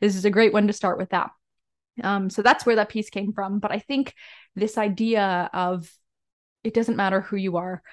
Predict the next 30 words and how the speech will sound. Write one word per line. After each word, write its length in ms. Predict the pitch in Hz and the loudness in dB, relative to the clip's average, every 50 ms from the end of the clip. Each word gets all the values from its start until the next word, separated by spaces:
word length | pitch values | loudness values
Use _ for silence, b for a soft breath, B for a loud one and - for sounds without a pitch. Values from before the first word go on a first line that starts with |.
| B B B B B - | B B B B B -6
um, 300 | 180 175 175 175 175 180 | -4 -2 0 0 0 -2
it 80 | - | 0
doesn't 220 | - 202 196 208 180 | -2 -2 -2 0 0
matter 200 | 180 180 180 185 | 0 0 0 2
what 200 | 175 185 - - | 0 0 -2 -2
you 100 | 185 180 | -4 -4
do, 400 | 156 - 185 180 180 175 175 175 B B B B B B B | -4 -2 -2 0 0 0 -2 -4 B B B B B B B
um, 340 | 175 170 170 170 165 170 - - - _ _ _ _ _ _ _ | -6 -4 -2 -2 -2 -4 -4 -8 -12 _ _ _ _ _ _ _
together, 680 | - 214 220 180 208 196 190 208 214 233 247 262 247 - _ | -2 -2 2 4 4 4 6 6 6 6 4 2 0 0 _
it's 200 | 196 185 - - | -8 -4 0 0
our 200 | 180 170 170 170 | 0 2 0 0
unique 420 | 170 170 180 190 190 202 196 - - | -2 -2 -2 -2 -2 -2 -4 -6 -2
individuality 1080 | 208 208 196 208 180 190 190 170 190 180 165 175 175 165 170 190 - - - 170 - _ _ _ | 0 0 0 2 0 0 -2 -2 -2 -2 -2 -2 -2 -2 -2 -4 -6 -10 -14 -16 -18 _ _ _
that 160 | - 185 - - | -8 -6 -4 -4
makes 280 | 185 175 175 - - | -4 -6 -6 -8 -8
the 100 | - 190 | -6 -4
world 340 | 165 170 180 180 180 156 - - 208 | -4 -2 -4 -4 -6 -8 -4 -2 0
more 120 | 190 180 | 0 0
beautiful 460 | 170 180 190 180 - - 180 185 185 | 0 -2 -4 -4 -2 0 2 2 2
and 240 | - - 190 196 180 | 0 0 -2 0 0
rich 380 | 185 180 - - - - B B B B B | -2 -4 -4 -6 -8 -8 B B B B B
and 140 | 185 190 175 | -4 -2 0
wonderful. 580 | 175 190 190 180 180 - - 165 - 170 - B B B B B B B - | 0 0 0 -2 -2 -4 -4 -4 -4 -4 -8 B B B B B B B -4
Um, 500 | 180 190 190 185 185 185 185 - - - _ _ _ - | -2 0 2 2 0 0 -2 -4 -6 -10 _ _ _ -8
I 80 | 196 | -4
think 200 | 185 - 190 165 | 0 2 2 2
that 220 | - 196 196 - 175 | 2 2 2 2 2
resonates 420 | 190 185 190 196 175 190 - - | 2 2 2 0 -4 -4 -6 -8
with 120 | - 180 - | -10 -12 -8
people 440 | - 196 165 - 190 190 190 - | -10 -8 -4 -2 0 0 0 -2